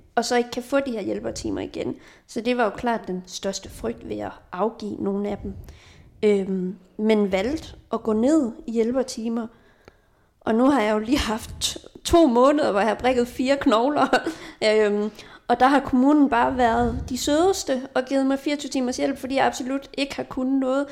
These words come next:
Så alle mine frygter, de er bare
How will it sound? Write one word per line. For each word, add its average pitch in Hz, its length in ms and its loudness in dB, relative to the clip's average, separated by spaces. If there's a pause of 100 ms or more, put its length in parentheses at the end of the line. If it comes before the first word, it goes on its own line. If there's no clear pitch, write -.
(320)
Så - 140 0 (180)
alle 359 260 4
mine 269 200 4
frygter, 269 460 0
de 254 240 -2
er 240 80 4
bare 226 440 -2